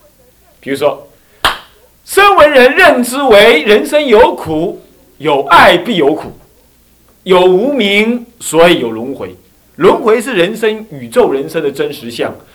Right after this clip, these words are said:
所以他要破轮回。破轮回，轮回的真实相就是无明，因此要断无明。而无明最主要就是贪爱，所以要破贪爱。而贪爱最强烈的就是男女的贪爱，所以要修不净观。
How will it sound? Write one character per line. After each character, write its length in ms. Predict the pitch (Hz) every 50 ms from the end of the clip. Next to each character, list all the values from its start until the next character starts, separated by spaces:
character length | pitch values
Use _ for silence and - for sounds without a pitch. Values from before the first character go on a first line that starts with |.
| _ -
所 180 | - 185 185
以 60 | 170
他 140 | - 156 175
要 120 | 180 165 - - -
破 160 | - 381 -
轮 200 | - - 170 196
回。 220 | 143 131 120 - - - - - _ _ _ _ -
破 220 | 349 392 359 302
轮 180 | 262 285 339 330
回， 160 | 302 294 311
轮 200 | 262 262 320 359
回 140 | 330 311 294
的 80 | 285 -
真 200 | - 339 339 330
实 220 | - 226 247 247
相 240 | 240 - 294 247 214
就 80 | 214
是 80 | - 196
无 200 | 165 156 180 254
明， 300 | 269 208 175 - - - - -
因 180 | - 220 277 277
此 100 | - 147 156
要 100 | 196 202
断 260 | - 294 214 165 143
无 140 | 147 214 247
明。 260 | 202 170 175 214 - - - - -
而 200 | - 311 311 359
无 160 | 294 294 370 381
明 200 | 370 330 330 277
最 180 | 370 359 269
主 220 | 185 - 170 160 175
要 100 | 311 277
就 80 | 254 247
是 40 |
贪 260 | 240 - 247 254 254 262
爱， 320 | 285 269 208 - - - -
所 120 | - 196
以 60 | 180
要 100 | 170 262
破 220 | - - 269 226 -
贪 240 | - 185 196 196 208
爱。 260 | 226 202 151 - - -
而 120 | - 269 269
贪 240 | - 285 339 349 359
爱 160 | 349 294 -
最 180 | - 339 247
强 300 | - - 196 196 202 -
烈 160 | 330 311 254 208
的 80 | 208
就 160 | - 277 240
是 140 | 208 214 196
男 280 | 160 175 180 254 302 262
女 80 | 175
的 80 | 139 143
贪 220 | - 185 190 190
爱， 280 | 254 247 190 - - - -
所 180 | - 202 202
以 80 | 180 135
要 140 | 151 - -
修 200 | - - 139 131
不 120 | - 127
净 200 | 123 156 135 110
观。 320 | 104 113 113 101 101 104